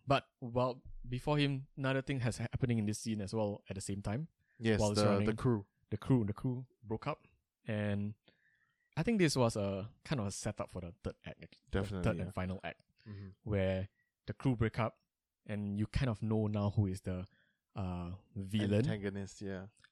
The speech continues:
Speaker 1: Uh, we know who's the antagonist, which is Delacroix.
Speaker 2: Yeah.
Speaker 1: Uh,
Speaker 2: But
Speaker 1: but
Speaker 2: you know
Speaker 1: we
Speaker 2: kinda who's the asshole, the bad
Speaker 1: yeah,
Speaker 2: guy.
Speaker 1: the real bad guy.
Speaker 2: Yeah.
Speaker 1: And
Speaker 2: It's not even Rolf.
Speaker 1: it's not Rolf.
Speaker 2: Rolf
Speaker 1: Rolf
Speaker 2: even,
Speaker 1: just
Speaker 2: Rolf even kinda said, "I kinda like that guy."
Speaker 1: Yeah,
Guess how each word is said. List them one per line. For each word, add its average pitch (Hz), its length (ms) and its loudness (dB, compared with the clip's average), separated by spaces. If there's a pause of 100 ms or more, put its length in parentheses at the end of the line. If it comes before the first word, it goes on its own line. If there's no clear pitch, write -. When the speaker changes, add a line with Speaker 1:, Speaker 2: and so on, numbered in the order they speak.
(140)
Speaker 1:
Uh, 92 140 -4
we 117 140 4
know 185 100 4
who's 185 160 4
the 120 80 -2
antagonist, 98 420 -4
which 92 100 -6
is 87 80 -8
Delacroix. 95 580 -6 (180)
Speaker 2:
Yeah. 92 340 -6
Speaker 1:
Uh, 98 280 -2
Speaker 2:
But 101 80 -8
Speaker 1:
but 104 160 2
Speaker 2:
you 113 60 0
know 113 100 2
Speaker 1:
we 110 100 4
Speaker 2:
kinda 110 160 4
who's 110 200 0
the 92 280 0
asshole, 95 440 -4
the 90 80 -4
bad 95 280 -2
Speaker 1:
yeah, 92 180 0
Speaker 2:
guy. 92 160 -6
Speaker 1:
the 92 160 -4
real 101 320 2
bad 92 280 -2
guy. 92 260 -4
Speaker 2:
Yeah. 92 220 -2 (500)
Speaker 1:
And 95 560 -2
Speaker 2:
It's 113 100 -6
not 165 120 8
even 156 200 6
Rolf. 117 400 2 (460)
Speaker 1:
it's 113 100 -8
not 139 100 2
Rolf. 139 300 8
Speaker 2:
Rolf 143 240 12
Speaker 1:
Rolf 156 120 4
Speaker 2:
even, 156 140 10
Speaker 1:
just 151 140 -2
Speaker 2:
Rolf 156 280 10
even 151 160 4
kinda 143 240 4
said, 143 200 4
"I 110 80 2
kinda 123 200 4
like 113 220 4
that 95 140 -4
guy." 95 300 -2
Speaker 1:
Yeah, 131 420 2